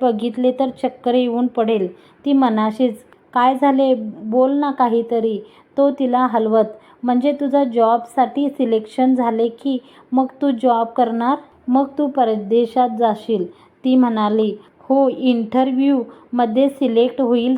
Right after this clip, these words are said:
तेव्हा. आत्ता मला आले आहे हे फक्त इंटरव्ह्यूसाठीचं लेटर, ओके? तू नको जास्त विचार करू, डोकं शांत ठेव," तो तिच्या डोक्यावर हात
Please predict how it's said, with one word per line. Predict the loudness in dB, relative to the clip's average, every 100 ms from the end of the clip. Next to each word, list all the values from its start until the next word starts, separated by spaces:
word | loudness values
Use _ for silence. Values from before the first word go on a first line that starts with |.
| 0
तेव्हा. | 2 2 0 -4 -12 -20 _
आत्ता | -6 -6 -2 0
मला | 2 0 0 -2 -2
आले | -2 0
आहे | 0 0 0 0 -2 -14 -12 0
हे | 0 0 -2
फक्त | -4 -2 -4
इंटरव्ह्यूसाठीचं | -2 -4 -2 -2 -2 0 0 0 -2 -2 -8 -6 -2 0
लेटर, | 0 0 0 0 -4 -14 _ _ -4
ओके? | -4 -2 0 0 0 -6 -20 _ _ -6
तू | 0
नको | 2 2 2 -2 0 -2
जास्त | 0 0 -2
विचार | -4 -4 -2 0 0
करू, | 0 0 0
डोकं | 2 2 2 -2
शांत | -2 -4 -4 -6 -2
ठेव," | 0 0 -8 -20 _ 2
तो | 2
तिच्या | 2 -4 0 0
डोक्यावर | 2 0 0 0 2 0
हात | 0 -2